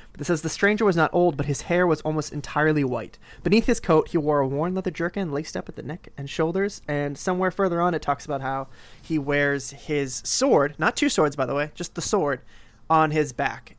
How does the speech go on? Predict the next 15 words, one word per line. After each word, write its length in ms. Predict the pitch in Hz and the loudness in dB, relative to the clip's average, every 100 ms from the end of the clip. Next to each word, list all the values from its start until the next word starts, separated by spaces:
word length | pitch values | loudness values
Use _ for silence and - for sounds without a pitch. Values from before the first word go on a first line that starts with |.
| - | -8
and 300 | 151 139 131 | -6 -6 -6
how 320 | 147 143 139 - - | -2 0 -2 -8 -12
it's 160 | 156 170 | -8 2
not 180 | 190 208 | 4 4
unusual, 680 | 185 185 190 151 135 135 - - - - - | 4 0 0 0 0 -2 -8 -18 -18 -10 -2
uh, 140 | 139 | 0
for 100 | 135 | 0
people 280 | 156 165 147 | 0 0 -2
to 340 | - 147 135 - 143 | -2 0 0 -2 -8
be 120 | 127 | -10
carrying 400 | - 143 135 127 | 0 0 0 -2
swords." 460 | - 208 143 135 - | 0 2 2 0 -2
They 100 | 151 | -2
established 460 | 143 185 156 151 160 | 0 2 2 2 2
that 260 | 151 - | 2 2